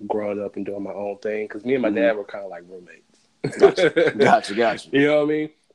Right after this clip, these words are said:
Speaker 1: Uh, and I think you kinda had, like, a certain, like, situation like that with your dad, too. Um,
Speaker 2: Definitely,
Speaker 1: so
Speaker 2: definitely.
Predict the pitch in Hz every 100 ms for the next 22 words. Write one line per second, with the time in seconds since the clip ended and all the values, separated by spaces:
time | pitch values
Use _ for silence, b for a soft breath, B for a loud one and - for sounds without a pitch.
0 | _ 143 143 139 165 180 196 185 180 170
1 | 160 151 143 135 123 143 143 135 117 _
2 | 120 113 - 131 127 120 120 120 110 107
3 | 120 117 110 101 123 101 _ - 131 123
4 | 131 113 92 127 120 110 107 82